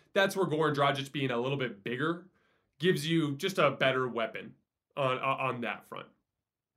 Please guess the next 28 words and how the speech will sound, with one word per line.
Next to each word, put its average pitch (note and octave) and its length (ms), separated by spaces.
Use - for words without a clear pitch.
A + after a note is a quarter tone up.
But, G3 100
you G3 40
know, G3 80
the F3+ 80
bottom A3 220
line D#3 240
is, D3 160
is C3+ 120
that C3 360
I D3+ 80
think G3+ 280
coming F3 320
into C#3+ 240
this B2 180
season, A2+ 600
Laker D#3+ 320
fan, C#3+ 220
all D3+ 260
of G2+ 80
us, - 340
massively E3 1000
underestimated C3 1000
how C3 240
important A#2+ 760
the C3+ 100
role C#3 280
players G2+ 380
are. - 240